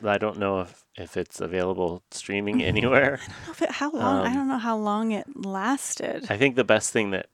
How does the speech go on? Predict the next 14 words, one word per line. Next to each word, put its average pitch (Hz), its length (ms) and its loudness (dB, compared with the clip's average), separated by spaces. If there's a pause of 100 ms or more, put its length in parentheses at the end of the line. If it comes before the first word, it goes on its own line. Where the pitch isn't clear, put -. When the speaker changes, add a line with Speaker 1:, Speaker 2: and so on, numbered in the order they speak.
(120)
Speaker 1:
came 98 220 2
out 85 160 6
of 85 80 2
it 82 140 0
was, 82 480 0
um, 87 360 -4
Handsome 95 320 0
Boy 85 140 6
Modeling 85 380 2
School, 107 460 2 (140)
which - 220 -2
is 87 340 2 (140)
an 95 140 -2
album 90 520 2